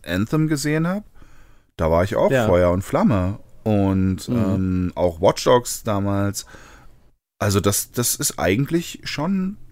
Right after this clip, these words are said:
Speaker 1: sehr da. Ich bin da jetzt nicht so, dass ich sage, nee, das kann alles nichts werden. Also klar, die Erwartungshalten sind natürlich ein bisschen, also ich kann de-,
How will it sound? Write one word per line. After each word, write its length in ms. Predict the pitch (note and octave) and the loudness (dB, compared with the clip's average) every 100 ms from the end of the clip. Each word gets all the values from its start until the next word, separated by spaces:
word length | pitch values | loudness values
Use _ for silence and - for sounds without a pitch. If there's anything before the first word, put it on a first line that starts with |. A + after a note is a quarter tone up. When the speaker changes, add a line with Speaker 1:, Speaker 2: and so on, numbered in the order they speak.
| - - - - | -20 -20 -20 -2
Speaker 1:
sehr 240 | B2 C#3+ | 0 0
da. 160 | D3+ G#2+ | 0 0
Ich 80 | |
bin 100 | G#2+ A2 | 2 2
da 120 | A2 | 2
jetzt 180 | - C3 | 2 -2
nicht 120 | C3 | -2
so, 60 | C#3 | -2
dass 160 | B2 | -2
ich 80 | B2 | 0
sage, 400 | A#2+ A#2 B2+ B2 - - - - - - | 2 4 4 0 -4 -20 -20 -20 -20 -6
nee, 300 | F#2+ G#2 A#2 | 2 6 6
das 160 | G#2+ - | 4 2
kann 140 | A2+ | 2
alles 240 | - G#2 | 4 4
nichts 240 | A2+ G#2 - | 4 2 6
werden. 500 | A2 A2+ G2+ D#2+ C#2+ - - | 8 8 8 2 -2 -12 -10
Also 160 | G2 | -8
klar, 240 | - G#2 B2 | 2 4 6
die 80 | |
Erwartungshalten 560 | G#2 G2 A#2 A2+ G#2+ G#2+ | 6 6 4 4 4 4
sind 100 | G#2+ | 2
natürlich 260 | A2 A2 G#2+ | 0 0 0
ein 60 | |
bisschen, 300 | G2+ - A2+ - - - - - - - - _ _ _ _ _ | 0 0 -2 -2 -12 -20 -20 -20 -20 -20 -20 _ _ _ _ _
also 100 | A2 | -2
ich 80 | G2+ | 2
kann 180 | B2 | 4
de-, 80 | A#2+ | 4